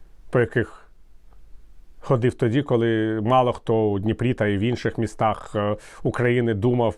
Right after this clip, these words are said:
е, про те, що буде воювати з росіянами, і що росіяни виявляться такими жорстокими. Але це ще раз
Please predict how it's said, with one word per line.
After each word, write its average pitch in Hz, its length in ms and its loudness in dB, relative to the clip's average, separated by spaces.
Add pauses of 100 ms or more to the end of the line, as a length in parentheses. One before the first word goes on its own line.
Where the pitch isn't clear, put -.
е, 107 280 2
про 113 200 0
те, 117 200 2
що 107 360 -2 (560)
буде 123 240 4
воювати 117 760 2 (680)
з 104 160 0
росіянами, 107 840 2 (340)
і 180 100 -2
що 143 220 2
росіяни 135 500 0
виявляться 117 440 0
такими 131 400 0 (1500)
жорстокими. 120 800 0 (1000)
Але 139 240 4
це 170 480 0
ще - 400 0
раз 151 340 -6